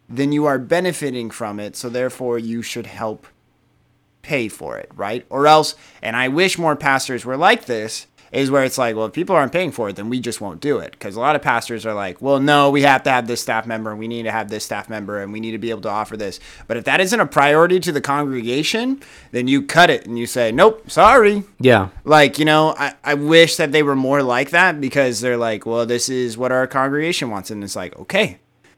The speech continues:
Speaker 1: then people need to pay for it." Like, because that's just how it needs to be. That's just how the church has to be. So when it comes to going to church on a daily, on a weekly basis, and whether or not you're giving or not, is just remember that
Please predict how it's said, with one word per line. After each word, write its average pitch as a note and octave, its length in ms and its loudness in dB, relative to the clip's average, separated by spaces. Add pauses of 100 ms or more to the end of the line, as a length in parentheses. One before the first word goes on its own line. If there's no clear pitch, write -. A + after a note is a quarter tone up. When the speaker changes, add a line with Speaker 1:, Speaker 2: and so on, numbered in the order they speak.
(380)
Speaker 1:
then A2 220 -8
people A2+ 320 -4
need G#2+ 180 -6
to G2+ 60 -4
pay G2 220 -6
for E2 240 -10
it." - 140 -16 (360)
Like, A2 220 -6
because A2 400 -6
that's A2 320 -2
just B2 200 -6
how A2 220 -2
it G#2+ 100 -8
needs G#2+ 320 -12
to G2+ 80 -10
be. G2+ 180 -8
That's F#2+ 220 -10
just - 240 -10
how A2 100 -4
the G#2+ 120 -8
church A#2+ 340 -8
has G2 240 -12
to F#2 80 -12
be. F2 120 -12
So G2 200 -10
when G#2 180 -10
it G2+ 60 -12
comes A#2 400 -10
to A#2+ 120 -8
going A#2+ 420 -4
to A#2 120 -12
church A#2+ 300 -8
on A#2 140 -8
a A2+ 80 -8
daily, A2+ 440 -6
on A2 180 -10
a G#2 280 -10 (400)
weekly C3 480 0
basis, C3 720 -2 (320)
and A#2 120 -6
whether A#2+ 280 0
or A#2+ 40 -4
not A#2+ 240 -4
you're A2 140 -8
giving A2 340 -6
or D3 80 -6
not, D3 340 -4
is A2+ 120 -8
just A#2+ 240 -8
remember A#2+ 520 -2
that G#2+ 200 -6